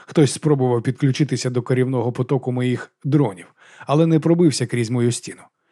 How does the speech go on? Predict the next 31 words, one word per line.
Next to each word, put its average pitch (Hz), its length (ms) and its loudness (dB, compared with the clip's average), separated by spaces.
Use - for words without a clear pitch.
Ще 190 280 2
хтось, - 440 -6
мабуть, 135 300 2
охорона 120 380 -2
Сірого 123 340 0
Кризу 98 320 -8
або 123 240 0
Палісад, 127 480 -2
розгорнув 147 560 2
убивче 135 380 2
П 127 180 0
З. 101 120 -6
Вартадмінстанція 131 920 0
отримав 123 360 -2
через 120 300 -2
це 123 140 -2
сигнал 117 360 -2
тривоги 131 460 0
і, 143 100 0
мабуть, 143 360 4
від 127 140 0
страху, 156 440 0
що - 220 -2
воно 139 220 0
націлене 135 480 -2
на 127 120 -2
систему 127 420 -4
безпеки 127 400 -2
шлюзів, 139 400 0
запустив 143 580 2
контрзаходи. 131 800 -4